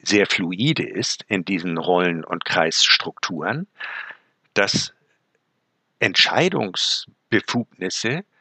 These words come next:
sich auch sehr leicht wieder ändern können über diese schon angesprochenen Governance-Meetings. Wenn ich merk, ich komm da nicht weiter und ich müsste mich jetzt an eine hierarchische, übergeordnete Position wenden, um da weiterzukommen,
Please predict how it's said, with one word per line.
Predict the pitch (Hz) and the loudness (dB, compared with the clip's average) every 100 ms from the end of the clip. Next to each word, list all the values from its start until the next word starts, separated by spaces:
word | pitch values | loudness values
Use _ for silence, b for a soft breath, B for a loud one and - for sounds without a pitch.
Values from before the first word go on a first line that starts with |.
| _ - | _ -2
sich | 123 - - | -2 -2 -2
auch | 117 117 - - _ | 2 2 2 -16 _
sehr | _ 117 120 | _ 4 6
leicht | 113 113 120 - - _ | 6 4 2 -6 -14 _
wieder | 113 110 113 | 2 4 6
ändern | 165 87 78 | 4 0 -2
können | 95 71 69 | -4 -6 -8
über | 87 90 | -6 -4
diese | 90 90 | -2 2
schon | - 101 | 2 2
angesprochenen | 101 104 - 110 101 98 101 | 2 0 2 2 2 0 2
Governance-Meetings. | 101 113 104 80 73 - 73 - - - - B B B B - | 2 4 2 0 -2 -8 -8 -8 -10 -8 -10 B B B B 0
Wenn | 104 104 | 2 2
ich | 98 | -2
merk, | 101 101 120 - - b b _ - | 2 4 4 0 -14 b b _ -4
ich | - - | -2 4
komm | 127 147 | 4 6
da | 123 98 | 4 4
nicht | 92 - | 2 2
weiter | 95 123 165 87 95 | 2 4 2 2 2
und | 98 - | 0 -4
ich | - | 2
müsste | 117 - 113 | 2 2 0
mich | 104 - | 0 2
jetzt | 98 - - | 0 0 0
an | 104 101 | 0 0
eine | 95 101 92 90 85 - | 0 2 4 4 4 -2
hierarchische, | _ 98 92 110 120 101 - | _ 0 4 4 2 0 2
übergeordnete | 98 117 120 107 101 101 98 92 90 | 0 0 2 4 4 2 0 -4 -4
Position | - 85 85 - 131 147 85 | -6 -8 0 2 2 0 0
wenden, | 87 85 85 85 | -2 -2 _ -10
um | 95 | -4
da | 87 82 | -2 2
weiterzukommen, | 113 - 85 - - - 87 92 | 4 4 0 -2 -4 -4 -4 -6